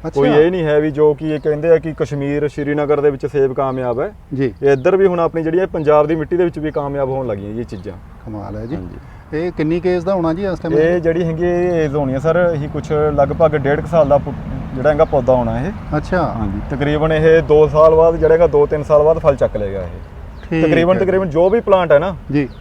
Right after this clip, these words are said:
Speaker 2: ਜ਼ਮੀਨ ਦੇ ਵਿੱਚ ਲੱਗਣ ਤੇ ਹੀ ਫਲ ਚੱਕਦਾ ਹੈ।
Speaker 1: ਹਾਂ, ਜਦੋਂ
Speaker 2: ਹਾਂ।
Speaker 1: ਜੜ੍ਹਾਂ ਫੜ ਲਵੇ,
Speaker 2: ਹਾਂ,
Speaker 1: ਹੈ ਨਾ,
Speaker 2: ਉਦੋਂ
Speaker 1: ਉੱਥੇ
Speaker 2: ਹੁਣ
Speaker 1: ਦਾ।
Speaker 2: ਇਹਨੂੰ ਆਇਆ ਨਾ ਸਰ, ਇਹਦੇ ਜਿਹੜਾ ਬੈਗ ਲੱਗਿਆ ਹੋਇਆ, ਉਹਦੇ
Speaker 1: ਹਾਂਜੀ।
Speaker 2: ਵਿੱਚ ਮਿੱਟੀ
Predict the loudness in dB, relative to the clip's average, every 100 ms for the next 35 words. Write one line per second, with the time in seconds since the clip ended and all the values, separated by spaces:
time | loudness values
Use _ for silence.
0 | -6 -4 -2 -2 0 0 0 0 0 2
1 | -2 0 0 2 2 2 2 -2 -8 -10
2 | -18 -20 -20 -20 -20 -12 2 2 2 2
3 | 2 2 2 2 0 -4 -6 -2 -2 0
4 | 2 4 4 4 4 4 4 2 2 2
5 | 6 6 6 2 4 4 10 10 10 6
6 | 6 6 6 4 4 4 2 0 -4 -2